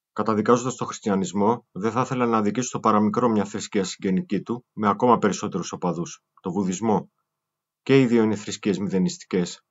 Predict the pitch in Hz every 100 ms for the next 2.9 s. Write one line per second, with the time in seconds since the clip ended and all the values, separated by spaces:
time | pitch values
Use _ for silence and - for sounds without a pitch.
0 | _ _ 113 90 - 107 98 - 101 104
1 | 87 98 110 110 - - 104 104 101 98
2 | 117 117 104 110 98 - 107 90